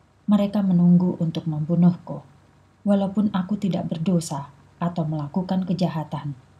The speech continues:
aku tidak melakukan yang salah. Tetapi mereka segera menyerang aku. Datang dan lihatlah sendiri. Engkaulah Tuhan Allah yang Maha Kuasa,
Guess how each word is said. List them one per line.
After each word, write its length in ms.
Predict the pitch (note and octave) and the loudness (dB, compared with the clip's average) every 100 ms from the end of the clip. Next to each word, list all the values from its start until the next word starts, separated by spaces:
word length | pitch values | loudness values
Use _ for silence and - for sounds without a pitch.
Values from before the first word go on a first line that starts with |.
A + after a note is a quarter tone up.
| _ _ _ _ _ | _ _ _ _ _
aku 320 | E3+ F3 F3 | -4 -2 -2
tidak 320 | F#3 F3 - | 2 2 2
melakukan 560 | F3 D#3 D3+ F#3 F#3 F#3 | 0 -2 -2 -4 0 0
yang 240 | F#3 E3 | 2 0
salah. 480 | D#3+ C#3+ C3+ - - - _ _ _ _ - | -2 -8 -10 -16 -20 -20 _ _ _ _ -6
Tetapi 480 | F#3+ E3 C#3+ E3+ | -4 -4 -4 0
mereka 480 | E3 E3 F3 E3+ E3 | 2 2 2 2 -2
segera 400 | - F3 F#3+ F#3 | -2 0 2 4
menyerang 480 | F3 D#3+ D#3 D3+ D3 | 4 2 0 -4 -6
aku. 320 | E3 - D3+ C#3+ _ _ _ _ _ _ _ _ | -8 -10 -12 -14 _ _ _ _ _ _ _ _
Datang 480 | F#3 G3 G3 F#3 F3+ | 2 2 2 0 2
dan 160 | D#3+ | 0
lihatlah 480 | D#3 D3 E3 D#3+ D#3+ | -4 -6 -6 -4 -4
sendiri. 640 | E3 F3+ E3 D#3+ D#3 C#3 - _ _ _ _ _ _ _ _ - | 0 0 0 -2 -6 -14 -20 _ _ _ _ _ _ _ _ -2
Engkaulah 560 | F#3 F#3 G3 E3+ D3 - F#3+ | 0 2 0 0 -2 -6 -2
Tuhan 320 | D3+ D#3+ - | -2 -2 -2
Allah 320 | F3 E3+ E3 | 0 0 0
yang 240 | F#3 E3+ | -2 0
Maha 320 | E3+ F3 G3+ F#3+ | 0 0 0 0
Kuasa, 560 | F3+ D3+ - D3+ C#3+ | -4 -4 -8 -10 -10